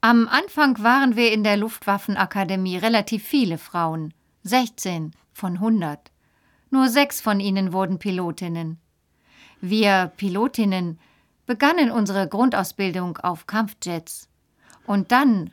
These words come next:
wurden wir zugeteilt. Zwei meiner Kolleginnen lernten etwa, Hubschrauber zu fliegen. Zwei andere, wie man Frachtflugzeuge führt. Zu den Jets hat das neben mir am Ende nur noch eine Frau geschafft.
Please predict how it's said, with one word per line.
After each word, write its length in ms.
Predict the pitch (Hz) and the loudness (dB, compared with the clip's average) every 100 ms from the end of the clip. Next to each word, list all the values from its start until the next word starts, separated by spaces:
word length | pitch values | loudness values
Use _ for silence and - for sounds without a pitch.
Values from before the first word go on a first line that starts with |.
| - | -8
wurden 240 | 190 185 | -6 -4
wir 160 | 185 190 | -4 -4
zugeteilt. 840 | - 220 175 180 165 160 160 - _ _ _ _ _ _ _ | -6 -6 -8 -8 -8 -10 -14 -20 _ _ _ _ _ _ _
Zwei 340 | - 254 330 | -2 2 4
meiner 260 | 254 220 214 | 4 4 2
Kolleginnen 720 | 208 202 190 175 185 180 180 - | 0 -2 -2 -2 -2 -2 -6 -6
lernten 420 | 190 208 208 208 | 0 2 2 -2
etwa, 520 | 190 185 180 175 165 - - - _ | -4 -4 -4 -2 -4 -8 -20 -20 _
Hubschrauber 640 | 320 330 - 202 180 170 160 | 0 0 -4 -2 -2 -4 -6
zu 120 | 165 | -12
fliegen. 560 | - 165 165 160 160 160 _ _ - | -10 -8 -6 -6 -10 -12 _ _ -14
Zwei 220 | - 185 | -4 -2
andere, 560 | 180 226 269 247 214 - _ _ | 2 2 2 0 -2 -4 _ _
wie 100 | 214 | 0
man 300 | 202 190 175 | 2 2 -2
Frachtflugzeuge 1000 | - 262 - - 202 175 - 180 165 165 | -4 -6 -6 -10 -8 -8 -8 -8 -6 -8
führt. 540 | - 175 156 - - _ _ | -8 -8 -8 -12 -20 _ _
Zu 160 | - 220 | -6 -2
den 200 | 202 190 | 0 0
Jets 400 | 226 277 - - | 0 0 -2 -6
hat 160 | 196 185 | -6 -4
das 200 | 190 - | -6 -2
neben 360 | 208 220 226 240 | 0 2 4 4
mir 340 | 247 254 - | 4 0 -2
am 140 | 185 | -4
Ende 400 | 180 196 208 233 | -2 -2 0 2
nur 160 | 233 240 | 2 2
noch 140 | 254 | 0
eine 300 | - 269 185 | 0 0 0
Frau 300 | 165 - 170 | -4 -6 -6
geschafft. 680 | 156 160 175 160 - - - | -6 -8 -8 -10 -14 -20 -20